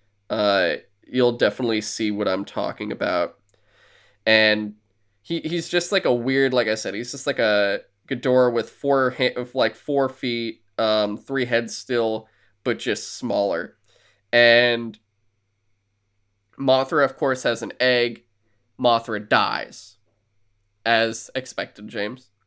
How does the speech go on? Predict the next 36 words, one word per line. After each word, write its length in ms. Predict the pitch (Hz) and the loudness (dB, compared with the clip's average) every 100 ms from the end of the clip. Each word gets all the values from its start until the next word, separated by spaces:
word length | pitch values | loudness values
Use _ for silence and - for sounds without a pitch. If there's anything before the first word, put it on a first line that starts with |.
| _ _ _ - | _ _ _ 0
And 280 | 120 117 | 2 2
there's 160 | 107 107 | -2 -4
a 40 | |
new 120 | 139 160 | 0 2
Mothra 640 | 143 131 160 139 135 127 | 2 2 0 0 2 0
larva, 640 | 113 113 113 120 117 113 107 | 0 0 0 0 0 0 -2
and 80 | |
it 80 | 98 | -6
does 200 | 113 110 | -8 -10
its 100 | 117 | -10
mar-, 240 | 113 104 104 | -6 -6 -6
m-, 300 | 92 117 113 | -12 -10 -8
larva 280 | 113 110 107 | -4 -4 -4
thing, 520 | 107 113 104 101 98 _ _ _ _ | -8 -6 -4 -6 -10 _ _ _ _
and 480 | 117 110 107 107 107 - _ _ _ _ _ _ | 2 2 2 -2 -8 -16 _ _ _ _ _ _
then 480 | 127 113 107 107 101 - | 0 2 0 -4 -10 -8
it 220 | 117 - | -8 -8
turns 320 | - 120 113 | -8 -8 -6
into 200 | 117 107 | -10 -10
a 20 | 104 | -8
new 140 | 120 | -6
Mothra. 500 | 139 - - 92 - _ _ - | -4 -6 -8 -12 -12 _ _ -6
And 300 | 110 107 107 | -2 -2 -4
I 100 | 110 | -8
believe 280 | 110 117 117 | -6 -6 -6
this 140 | 120 120 | -8 -6
Mothra's 380 | 113 110 107 107 | -6 -4 -8 -8
name 160 | 101 | -8
is 140 | 98 - | -10 -12
Leo 420 | 101 104 110 101 | -10 -6 -6 -6
Mothra. 500 | 92 76 - 98 - | -8 -12 -12 -16 -18
So 140 | - | -14
this 200 | 110 110 | -12 -10
is 120 | 127 - | -12 -8
the 100 | 117 | -6
new, 580 | 117 131 127 127 123 | -4 -2 -2 -2 -6